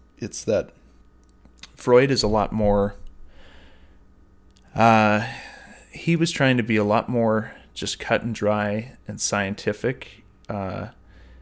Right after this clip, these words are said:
and, and trying to use reason and, and,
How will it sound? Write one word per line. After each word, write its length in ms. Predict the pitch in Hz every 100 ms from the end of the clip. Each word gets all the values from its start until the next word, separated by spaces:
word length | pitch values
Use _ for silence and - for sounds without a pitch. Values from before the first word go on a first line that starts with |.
| - _ _ - - - _ - -
and, 440 | - 113 107 - - -
and 140 | 95
trying 340 | 85 110 104 101
to 480 | - 104 104 104 - -
use 540 | 110 110 107 - - - - - -
reason 680 | 113 110 110 113 107 101 98 -
and, 360 | 98 101 98 - -
and, 320 | 98 82 -